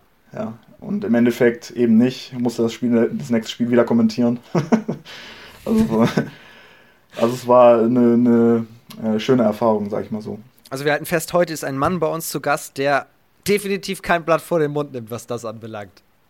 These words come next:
Speaker 2: Kann man so sagen?
Speaker 1: Ja, also die, die gegnerischen Spieler immer gelobt, außer <laughs> man, man kan-, äh, man kannte sich vorher und dann die, die eigenen Mitspieler mussten drunter leiden.
Speaker 2: Ach so, die werden dann bevorzugt benachteiligt sozusagen. So, wir hatten neulich Tobias Hahn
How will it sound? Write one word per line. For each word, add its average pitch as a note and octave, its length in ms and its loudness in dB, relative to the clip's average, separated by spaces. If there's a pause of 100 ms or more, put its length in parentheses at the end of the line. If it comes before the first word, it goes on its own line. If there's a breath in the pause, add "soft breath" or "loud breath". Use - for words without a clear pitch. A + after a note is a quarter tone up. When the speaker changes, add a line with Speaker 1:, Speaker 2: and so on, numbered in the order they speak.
Speaker 2:
Kann E3 120 -4
man F#3+ 80 -2
so E3 60 -8
sagen? B2+ 280 -6 (200)
Speaker 1:
Ja, B2 100 6
also B2+ 180 4
die, A2 140 -6
die A#2 200 -2
gegnerischen C#3+ 440 0
Spieler C3+ 260 2
immer B2 180 2
gelobt, B2+ 500 2 (200)
außer A#2 380 2
<laughs> - 20 -8
man, A2+ 380 2
man A2 160 4
kan-, B2+ 240 -2
äh, A2+ 180 2
man G#2+ 160 2
kannte C3 240 0
sich B2+ 180 -8
vorher B2 380 2 (760 soft breath)
und A2+ 180 -2
dann A2+ 160 6
die, A2+ 400 2
die A2 180 -4
eigenen A2 240 4
Mitspieler A2 320 0
mussten G#2+ 380 -4
drunter G#2 220 -8
leiden. G#2 360 -6 (100)
Speaker 2:
Ach - 80 -14
so, F#3 180 -4
die C3+ 180 -12
werden D3+ 200 -2
dann D3 180 -4
bevorzugt - 600 -6
benachteiligt A2+ 720 -8
sozusagen. G#2 640 -14 (500 loud breath)
So, E3 360 0 (340)
wir D#3+ 100 4
hatten E3+ 100 -2
neulich F3+ 240 2
Tobias F3 360 -4
Hahn E3+ 240 -6